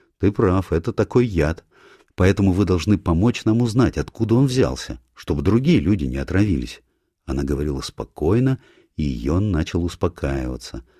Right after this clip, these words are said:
"Вы вправду не сердитесь на нас?" Он отважился поднять глаза, нижняя губа его подрагивала. "Конечно, честная скаутская", сказала Паула, надеясь, что это выражение не слишком устарело. "И родители тоже не сердятся,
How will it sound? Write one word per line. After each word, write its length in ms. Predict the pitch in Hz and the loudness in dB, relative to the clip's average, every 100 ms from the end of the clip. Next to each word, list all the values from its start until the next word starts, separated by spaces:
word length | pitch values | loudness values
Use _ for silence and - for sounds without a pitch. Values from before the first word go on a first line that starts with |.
| _ _ _ - | _ _ _ -2
"Вы 140 | 90 | -2
вправду 440 | - 127 139 120 | 2 4 6 6
не 160 | 95 92 | 4 2
сердитесь 640 | - 104 82 71 71 67 - | 2 2 2 0 -6 -6 -2
на 100 | 78 | 0
нас?" 340 | 76 65 - _ _ _ _ | 0 -4 -12 _ _ _ _
Он 140 | 73 | -2
отважился 580 | 76 78 80 73 71 85 | -2 0 -2 -2 -4 -6
поднять 400 | 76 71 69 73 | -4 -2 0 -2
глаза, 560 | 65 71 67 71 90 107 _ _ _ - | -2 -4 -2 0 0 0 _ _ _ -4
нижняя 480 | 73 87 87 98 87 | 0 0 2 0 2
губа 340 | 82 69 71 | -2 -2 -4
его 180 | 76 76 | -4 -4
подрагивала. 760 | 82 80 76 67 62 62 57 - _ _ _ _ | -4 -2 -2 -2 -4 -6 -8 -14 _ _ _ _
"Конечно, 760 | - 98 131 156 147 - 73 - _ _ | 0 4 6 4 2 -2 -6 -8 _ _
честная 480 | - 107 120 - 175 | 0 2 2 2 0
скаутская", 840 | 170 - 135 71 71 - 82 60 - _ _ - | 0 -2 0 0 -4 -6 -6 -6 -12 _ _ -6
сказала 340 | 80 73 65 | -2 -2 -2
Паула, 480 | - 104 117 113 90 - - - | -2 0 2 4 2 -2 -20 -6
надеясь, 440 | 76 82 87 113 | 0 2 4 2
что 160 | 92 95 | 2 -2
это 120 | 90 | 0
выражение 480 | 76 78 78 104 90 | 0 0 0 2 2
не 120 | 76 | 0
слишком 420 | 82 95 90 - | -2 -2 -2 -2
устарело. 600 | 85 - 90 71 64 58 - _ _ _ - | -4 -2 -2 -2 -4 -6 -12 _ _ _ -2
"И 100 | 85 | 2
родители 480 | 90 101 151 160 | 4 4 2 2
тоже 340 | 151 120 117 120 | 2 2 2 2
не 120 | 120 | 0
сердятся, 640 | - 80 69 71 - 69 | 0 -2 -2 -6 -6 -8